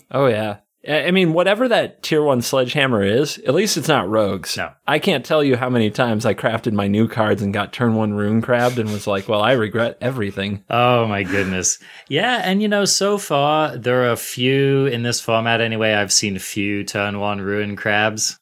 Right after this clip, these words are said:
Speaker 2: right? There are, like, few cards that just give you that awful sinking feeling in the pit of your gut right from the beginning of the game. So,
Speaker 1: Mm-hmm.
Speaker 2: yeah, it's pretty sweet.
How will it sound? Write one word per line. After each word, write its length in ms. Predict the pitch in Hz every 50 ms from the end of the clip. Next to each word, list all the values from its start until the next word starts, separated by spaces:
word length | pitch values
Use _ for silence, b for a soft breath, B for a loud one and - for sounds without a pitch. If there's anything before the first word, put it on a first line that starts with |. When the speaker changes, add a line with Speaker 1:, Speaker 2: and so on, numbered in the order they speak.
| _
Speaker 2:
right? 360 | - 98 101 110 117 - - - _ _
There 160 | - 107 98 98
are, 60 | 95
like, 200 | 92 90 87 85
few 280 | - - - 107 98 98
cards 460 | 95 - 98 95 95 95 98 92 -
that 140 | - 98 82 85
just 180 | 95 - -
give 160 | - 101 92
you 120 | 90 90 85
that 180 | 87 85 85
awful 480 | 87 87 87 87 87 - 98 87 82 82 -
sinking 840 | - - - - - - - 104 92 92 90 - 101 90 92 90 85
feeling 460 | - - 101 90 90 92 95 92 92
in 100 | 92 85
the 80 | 78
pit 240 | - - - 98 87
of 100 | 90 85
your 140 | 85 85 85
gut 340 | 80 - 90 85 87 90 87
right 220 | 87 85 87 85
from 140 | - - 98
the 80 | 87 80
beginning 360 | 90 82 98 87 85 85 82
of 100 | 80 80
the 80 | 87
game. 360 | 80 - 82 78 82 85 90 92 _ _ - -
So, 200 | - - - - 101
Speaker 1:
Mm-hmm. 360 | 98 98 95 95 92 95 95 _ _ _
Speaker 2:
yeah, 320 | - 160 214 180 90 71 - _ _
it's 220 | - 135 151 143 -
pretty 240 | - - 190 254 220
sweet. 460 | - - - 135 180 233 123 -